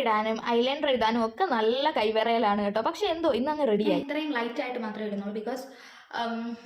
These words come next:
Speaker 2: ഉം, രാത്രിയിലല്ലേ, തേവന്നൂരോട്ട് മാത്രമേ പോകുന്നുള്ളൂ, വേറെ എങ്ങും പോകുന്നില്ല. So കുറച്ച് സിമ്പിൾ ആയിട്ട് പോകാമെന്ന് വിചാരിക്കുന്നു.
Speaker 1: എന്തായാലും ഒരു സൈഡ് നല്ല വൃത്തിയായിട്ട് ഐലൈനർ എഴുതിയപ്പോഴത്തേനും അപ്പുറത്തെ സൈഡിലും കൂടെ ഐലൈനർ എഴുതാൻ വേണ്ടി അത്യാവശ്യം നല്ല കോൺഫിഡൻസ് ഉണ്ടായിരുന്നു. എന്തായാലും എഴുതി കുളമാക്കിയിട്ടില്ല എന്നുള്ളൊരു സന്തോഷം എൻ്റെ മുഖത്തുണ്ട്,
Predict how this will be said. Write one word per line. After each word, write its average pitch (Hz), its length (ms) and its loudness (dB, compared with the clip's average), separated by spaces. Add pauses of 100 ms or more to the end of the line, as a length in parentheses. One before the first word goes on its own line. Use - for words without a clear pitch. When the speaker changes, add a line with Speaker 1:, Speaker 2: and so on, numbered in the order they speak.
(380)
Speaker 2:
ഉം, 226 160 -4 (920)
രാത്രിയിലല്ലേ, 254 520 -4 (200)
തേവന്നൂരോട്ട് 285 520 -2
മാത്രമേ 247 300 -8
പോകുന്നുള്ളൂ, 214 260 -10
വേറെ 247 120 -8
എങ്ങും 254 200 -10
പോകുന്നില്ല. 220 260 -8 (400)
So - 120 -14
കുറച്ച് 339 200 -4 (100)
സിമ്പിൾ 330 240 -2
ആയിട്ട് 220 200 -4
പോകാമെന്ന് 202 280 -6
വിചാരിക്കുന്നു. 208 360 -8 (200)
Speaker 1:
എന്തായാലും 370 380 4
ഒരു 349 140 2
സൈഡ് 339 240 2
നല്ല 294 180 4
വൃത്തിയായിട്ട് 269 420 4
ഐലൈനർ 254 300 4
എഴുതിയപ്പോഴത്തേനും 226 460 2
അപ്പുറത്തെ 285 300 -2
സൈഡിലും 269 300 4
കൂടെ 262 160 6
ഐലൈനർ 240 260 2
എഴുതാൻ 226 220 2
വേണ്ടി 233 180 0
അത്യാവശ്യം 349 400 0
നല്ല 254 180 4
കോൺഫിഡൻസ് 240 460 2
ഉണ്ടായിരുന്നു. 208 300 2 (320)
എന്തായാലും 359 360 4
എഴുതി 269 220 2
കുളമാക്കിയിട്ടില്ല 311 640 2
എന്നുള്ളൊരു 277 360 4
സന്തോഷം 247 360 2
എൻ്റെ 233 180 0
മുഖത്തുണ്ട്, 202 320 2